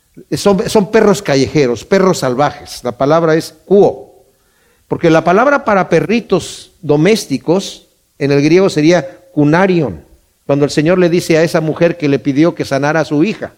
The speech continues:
que dijera una palabra para que su hija sanara. Y el Señor le dice, "No está bien que quitarle el pan a los hijos y dárselo a los perrillos". Le estaba diciendo cachorros, ¿verdad? Bueno, ese es otro tema, pero no estoy hablando del tema de que hay, hay dos palabras ahí.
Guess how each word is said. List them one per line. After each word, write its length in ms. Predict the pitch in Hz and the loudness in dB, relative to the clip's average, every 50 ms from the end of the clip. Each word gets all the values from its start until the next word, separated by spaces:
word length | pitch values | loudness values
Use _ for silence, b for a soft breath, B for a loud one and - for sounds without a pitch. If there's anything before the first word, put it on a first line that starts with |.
| _ _ _ _ _ _ _ - | _ _ _ _ _ _ _ -4
que 100 | - 147 | -2 0
dijera 300 | 147 143 156 185 185 190 | 0 2 0 2 0 2
una 200 | 196 190 170 - | 0 0 -2 -2
palabra 380 | 165 156 156 170 175 170 135 | -2 -2 0 0 -2 -2 -2
para 220 | - 151 139 131 120 | -2 -2 -2 -2 -4
que 80 | 127 | -8
su 160 | 117 123 143 156 | -8 -6 -6 -6
hija 160 | 139 147 131 | -4 -6 -4
sanara. 440 | 127 135 135 139 143 131 104 - b b b b b b b | -4 -4 -4 -4 -6 -6 -8 -12 b b b b b b b
Y 80 | 139 | 0
el 60 | 143 | 0
Señor 220 | - - 147 151 151 | 2 2 0 0 0
le 80 | 147 | 0
dice, 260 | 147 151 139 147 127 B B B B B | -2 -2 -2 -4 -6 B B B B B
"No 160 | B 147 165 175 | B 0 2 2
está 220 | 165 - 190 175 | 2 2 0 2
bien 300 | 156 175 185 180 175 175 | 2 4 2 2 2 -2
que 540 | - 156 147 131 113 - _ _ _ _ _ - | -2 -2 -2 -2 -2 -6 _ _ _ _ _ -6
quitarle 420 | - 156 143 - 185 180 180 180 | -6 -4 0 0 0 2 4 2
el 120 | 170 165 | 2 0
pan 200 | - - 175 185 | 0 -2 0 0
a 80 | 180 170 | 0 0
los 240 | 160 156 139 - - | 0 0 -2 0 -2
hijos 280 | 185 - - 160 - | -2 -2 -2 -4 -2
y 60 | 156 139 | -2 0
dárselo 360 | 151 160 147 - 156 143 135 | 0 -2 -2 -2 0 0 0
a 20 | |
los 180 | 131 127 113 - | 0 -2 -4 -4
perrillos". 800 | - 131 120 147 156 165 143 120 - - - - - - _ _ _ _ _ _ - | -4 -4 -2 0 -2 -2 -2 -4 -10 -12 -16 -20 -20 -20 _ _ _ _ _ _ -8
Le 80 | 123 | -8
estaba 240 | 113 - 147 143 139 | -4 0 0 0 0
diciendo 340 | 135 123 - 143 131 127 113 | 0 -2 -4 -4 -4 -4 -6
cachorros, 640 | - 120 113 - 147 135 113 92 87 - - - _ | -6 -8 -6 -4 -4 -4 -4 -6 -14 -20 -20 -20 _
¿verdad? 280 | 101 101 104 117 143 - _ _ _ _ _ _ _ _ _ _ _ _ _ _ _ _ _ _ _ _ _ _ _ - | -16 -14 -12 -12 -14 -14 _ _ _ _ _ _ _ _ _ _ _ _ _ _ _ _ _ _ _ _ _ _ _ -4
Bueno, 260 | 139 139 135 131 127 | -2 0 0 0 -2
ese 160 | 127 - - | -4 -6 -6
es 100 | 123 117 | -4 -2
otro 240 | 143 127 - 139 131 | -2 -2 -2 -2 -2
tema, 300 | - - 139 139 135 131 | 0 0 0 0 -2 -4
pero 220 | 120 - 127 113 117 | -4 -4 -4 -4 -4
no 80 | 123 | -4
estoy 220 | 120 - 151 147 151 | -2 0 0 2 2
hablando 440 | 151 151 165 165 170 175 180 180 | 2 2 2 0 2 2 2 2
del 340 | 165 165 160 151 139 139 131 | 2 2 0 0 -2 -4 -6
tema 260 | - 180 180 165 175 | -2 -2 0 0 2
de 140 | 165 156 139 | 0 0 0
que 200 | - 147 143 139 135 | 0 0 -2 0 0
hay, 140 | 135 139 139 | -2 -2 0
hay 120 | 139 147 151 | 0 0 0
dos 180 | 160 175 - | -2 -4 -4
palabras 640 | - - 135 131 143 160 165 120 107 104 101 98 - | -2 -2 0 0 2 0 0 0 -2 -6 -8 -8 -10
ahí. 180 | 101 104 104 | -10 -10 -10